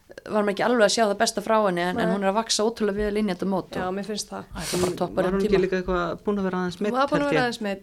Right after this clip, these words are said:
Speaker 2: jú.
Speaker 1: Já.
Speaker 2: En
Speaker 3: fyrir mótið?
Speaker 2: hún er bara, já.
Speaker 1: Já, selt. Tveir Englendingar.
Speaker 2: Já,
Speaker 3: Mm.
Speaker 2: skrítið.
Speaker 1: Skrítið. Hvað, hver er þá þriðja?
Speaker 2: Heyrðu, ég,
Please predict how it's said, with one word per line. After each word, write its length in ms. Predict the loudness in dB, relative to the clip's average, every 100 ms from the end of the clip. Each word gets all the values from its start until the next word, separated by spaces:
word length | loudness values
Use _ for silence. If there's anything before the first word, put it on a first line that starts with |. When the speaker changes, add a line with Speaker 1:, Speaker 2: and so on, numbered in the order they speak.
| -6
Speaker 2:
jú. 100 | -2
Speaker 1:
Já. 220 | 0 -2 -8 _ -20 -14 -8
Speaker 2:
En 140 | -4 -4
Speaker 3:
fyrir 120 | -4
mótið? 240 | -6 -10 -16 -12
Speaker 2:
hún 280 | -8 -4 -4
er 60 |
bara, 320 | -4 -6 -6 -10 -16 -20 -20 -20 -18 -6
já. 200 | -4 -6 -8 -20 _ -20 -20 -20 _ _ -20 _ -6
Speaker 1:
Já, 220 | -4 -4 -4
selt. 360 | -2 -2 -6
Tveir 240 | 4 4 6
Englendingar. 580 | 4 4 2 0 -2 -4 -6
Speaker 2:
Já, 480 | -4 0 2 2 4
Speaker 3:
Mm. 300 | 4 4 2 -4 -18 -20 -20 -20
Speaker 2:
skrítið. 540 | -14 -6 -4 -2 -4 -4 -12 -20 -18 -6
Speaker 1:
Skrítið. 420 | -2 -2 0 -2
Hvað, 420 | 4 6 6 4
hver 280 | -4 -4 -4
er 100 | -4
þá 100 | -6 -4
þriðja? 320 | 0 0 -2 -8 -18 -20 -20 -20 -16 -4
Speaker 2:
Heyrðu, 440 | 0 0 0 -4 -10 -20 -20 -8
ég, 380 | -2 0 0